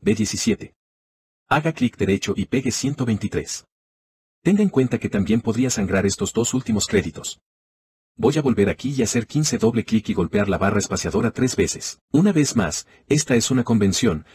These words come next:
realmente no tienes que hacer esto, pero enfatiza el hecho de que vamos a tener un crédito aquí, haz doble clic en B dieciocho antes de la C, clic derecho o barra espaciadora tres veces. Y ahí tenemos eso. Muy bien,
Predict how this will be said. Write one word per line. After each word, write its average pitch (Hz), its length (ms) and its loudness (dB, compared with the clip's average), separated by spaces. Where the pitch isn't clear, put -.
realmente 117 540 4
no 113 160 2
tienes 151 320 0
que 139 100 0
hacer 117 220 2
esto, - 340 0
pero 113 160 4
enfatiza 104 500 0
el 98 100 2
hecho 127 220 0
de 110 140 0
que - 100 -6
vamos 98 320 2
a 98 60 -2
tener 95 320 0
un 101 80 2
crédito 104 420 0
aquí, 113 300 -2
haz 104 220 0
doble 135 240 2
clic - 300 0
en 92 140 2
B 107 120 2
dieciocho 113 520 0
antes 104 280 0
de 92 80 -2
la 85 100 -2
C, 110 300 0
clic - 280 0
derecho 101 480 2
o 87 100 0
barra 107 280 2
espaciadora 104 560 0
tres 123 280 -2
veces. - 480 -2
Y 107 160 4
ahí 87 220 -2
tenemos 95 440 0
eso. - 320 -2
Muy 160 240 4
bien, 147 280 0